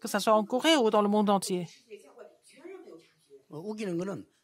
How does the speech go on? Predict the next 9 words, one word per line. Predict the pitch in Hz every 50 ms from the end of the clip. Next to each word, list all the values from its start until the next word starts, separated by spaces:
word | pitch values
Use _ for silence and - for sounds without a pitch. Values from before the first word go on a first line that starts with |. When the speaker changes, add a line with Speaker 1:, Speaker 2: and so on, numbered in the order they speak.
| _ - 240
Speaker 2:
이 | 247 226
사람들의 | 208 233 233 233 220 214 202 180 180 165 160 156
책 | - - - 226 214 208
읽고 | 214 214 202 - - 160
설교한다니까요. | 143 - - 196 196 190 196 175 151 135 135 113 110 - - 247
Speaker 1:
Et | 254 240
ce | 240 - -
sont | - 330 330
les, | 285 262 240 233 220 214